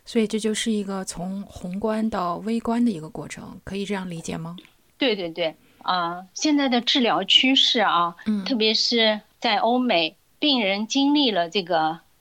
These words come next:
Speaker 2: 就是我们叫个体化治疗以后啊，
Speaker 1: 嗯。
Speaker 2: 他自己，呃，就是说最切身的感受就是说，嗯，就是说现在的肿瘤科医生对我的治疗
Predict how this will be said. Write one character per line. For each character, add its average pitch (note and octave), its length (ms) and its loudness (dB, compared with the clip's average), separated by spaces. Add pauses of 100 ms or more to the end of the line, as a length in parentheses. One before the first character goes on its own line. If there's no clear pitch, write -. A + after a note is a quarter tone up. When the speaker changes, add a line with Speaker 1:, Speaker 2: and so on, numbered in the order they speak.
(140)
Speaker 2:
就 F3 140 -4
是 E3+ 400 0
我 F3 220 -4
们 F3+ 120 -4
叫 G3+ 220 2
个 B3+ 280 0
体 E3 220 -4
化 G3 240 0
治 F#3+ 180 -6
疗 E3+ 200 -2
以 E3+ 200 -10
后 - 220 -8
啊， E3 300 0
Speaker 1:
嗯。 G3+ 400 -4
Speaker 2:
他 C4+ 320 0
自 C4+ 300 0
己， E3+ 460 -6 (120)
呃， E3 500 -2 (380)
就 A3+ 100 0
是 G3+ 60 2
说 A3+ 200 2
最 A#3+ 220 2
切 B3 320 -2
身 C4 200 -2
的 A#3+ 100 0
感 D3+ 240 -4
受 B3+ 240 0
就 G3 160 -4
是 E3 120 -6
说， E3 400 -4
嗯， G3 280 0 (380)
就 C4+ 120 -2
是 B3 60 0
说 C#4 260 -2 (140)
现 B3+ 260 0
在 B3 200 2
的 G3+ 120 0
肿 F3 200 -2
瘤 F3 160 0
科 C4+ 180 0
医 C#4 200 4
生 C4+ 260 2
对 C4+ 140 2
我 E3+ 180 0
的 E3 120 -6
治 - 200 4
疗 D#3 340 4